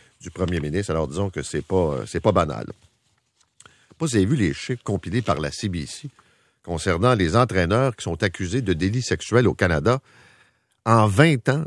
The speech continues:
trois cent quarante entraîneurs, plus de six cents victimes. Et ça, c'est ce qu'on sait. Euh, parce que quand vous regardez ces, ces trois cent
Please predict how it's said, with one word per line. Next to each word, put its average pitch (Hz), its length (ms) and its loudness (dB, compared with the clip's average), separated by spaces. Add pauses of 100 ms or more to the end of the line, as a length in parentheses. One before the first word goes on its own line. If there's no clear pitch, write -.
(100)
trois 143 380 6
cent 160 240 2
quarante 113 420 4
entraîneurs, 101 800 2 (480)
plus 165 180 2
de 123 140 6
six - 240 -2
cents 143 240 2
victimes. 87 500 0 (560)
Et 95 80 2
ça, 165 200 4
c'est 131 140 0
ce 104 80 -2
qu'on 101 220 2
sait. - 280 -4 (840)
Euh, 90 300 4
parce 110 240 4
que 151 100 6
quand 120 220 6
vous 95 80 2
regardez 107 520 4
ces, 80 300 -2
ces 76 160 -6
trois 104 260 2
cent 123 180 0